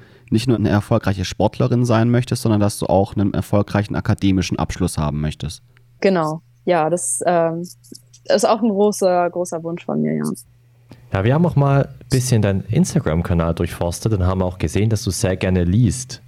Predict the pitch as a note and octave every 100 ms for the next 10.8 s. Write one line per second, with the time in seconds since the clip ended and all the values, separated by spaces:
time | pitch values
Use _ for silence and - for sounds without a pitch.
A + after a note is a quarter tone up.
0 | - - - B2 C3 B2 B2 A#2 A#2 A#2+
1 | G#2+ F#2 A#2+ - A2 - - G#2 G#2+ A#2
2 | - - B3+ - G#2 G2 - E2 - D2+
3 | - - - - _ _ _ - A#3 A3
4 | A3 G#3+ G#3 G3 F#3+ G3 A3 - A#3+ G#3
5 | A3 F#3+ F#3 F#3 F#3 - - G3 F#3 F#3
6 | - F#3+ F#3 F#3+ F#3 F#3 - - _ _
7 | - G#3 G#3 G#3 - - A#3 G3 F#3 F3+
8 | F3+ - - F3+ F#3+ F#3+ F3+ F#3 - -
9 | F#3+ E3+ E3+ E3 E3+ F3 - G#3+ G#3 G3+
10 | A#3 B3 D#4 D#4+ C4+ C4+ G3+